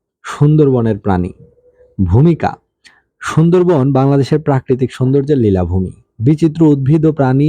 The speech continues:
এবং প্রাকৃতিক সম্পদে ভরপুর সুন্দরবন। সুন্দরবনের এই উদ্ভিদ ও প্রাণী দিন দিন বিলুপ্ত হচ্ছে। যেসব প্রাণী হারিয়ে গেছে বা বর্তমানে বিলুপ্তির পথে, সেগুলোর মধ্যে রয়্যাল বেঙ্গল টাইগার, চিতাবাঘ, ওল বাঘ,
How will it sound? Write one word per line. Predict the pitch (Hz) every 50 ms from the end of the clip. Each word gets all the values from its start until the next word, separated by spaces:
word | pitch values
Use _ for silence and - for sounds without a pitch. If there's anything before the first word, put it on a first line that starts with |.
| 160 151
এবং | 135 131 139 139
প্রাকৃতিক | - 135 127 131 - - 139 - - -
সম্পদে | - - 151 147 160 165 160 156
ভরপুর | 117 95 104 104 107 - 160 175
সুন্দরবন। | - - 107 95 87 87 80 85 - - - _ _ _ _ _ _ _ _ _ - _ _ -
সুন্দরবনের | - 156 160 165 170 165 165 165 170 165
এই | 165 165 160
উদ্ভিদ | 143 143 139 135 135 156 151
ও | 165 151
প্রাণী | - 139 127 131 143 151 156
দিন | 139 127 131 131 135
দিন | 143 147 139 143 143
বিলুপ্ত | 127 120 117 123 123 - - 98
হচ্ছে। | 85 82 - - - - - - _ _ _ _
যেসব | - 135 127 - 160
প্রাণী | 160 165 160 165 165
হারিয়ে | 127 113 107 113 131 135 131
গেছে | 131 131 - - 151
বা | 143 143 127
বর্তমানে | 110 110 113 104 - 117 120 123 120
বিলুপ্তির | 117 117 113 110 - - 120 -
পথে, | - 131 127 - 117 98 98
সেগুলোর | - 120 120 135 143 143 135
মধ্যে | 135 131 131 135
রয়্যাল | 123 113 107 110 107
বেঙ্গল | 113 113 117 120 120
টাইগার, | 117 120 120 120 123 123 127 120
চিতাবাঘ, | 117 _ 120 - - 107 107 101 110 113 120 120 - _ _ _ -
ওল | 123 127 131 131
বাঘ, | 113 104 95 98 113